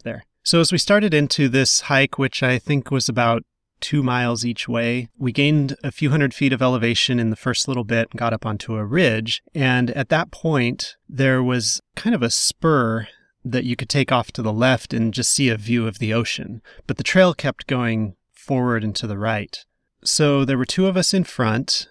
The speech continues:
uh, me and our oldest son, and we took that little spur to check out the view.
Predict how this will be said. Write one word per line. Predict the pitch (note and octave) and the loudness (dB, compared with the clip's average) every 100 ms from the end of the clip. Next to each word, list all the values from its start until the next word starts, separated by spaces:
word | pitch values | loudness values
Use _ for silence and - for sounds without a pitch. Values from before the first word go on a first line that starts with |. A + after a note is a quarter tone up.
| - | -10
uh, | B2 A2+ | -4 -2
me | A#2 C3 C3 B2+ | 2 4 4 2
and | A2+ | 0
our | A2+ | 0
oldest | A#2+ A#2 A2+ - | -2 -2 0 0
son, | C#3+ A#2 A2 B2 - | 0 0 0 -2 -4
and | B2 | -2
we | C3 | 0
took | - D#3 | -2 0
that | C3+ B2 | 0 0
little | B2 A2+ | -2 -2
spur | - - B2+ G#2+ | -2 0 0 0
to | G2+ | -2
check | B2 - | -2 -2
out | A#2 | -4
the | A2 | -6
view. | G2 A#2 B2+ D3+ | -4 0 2 0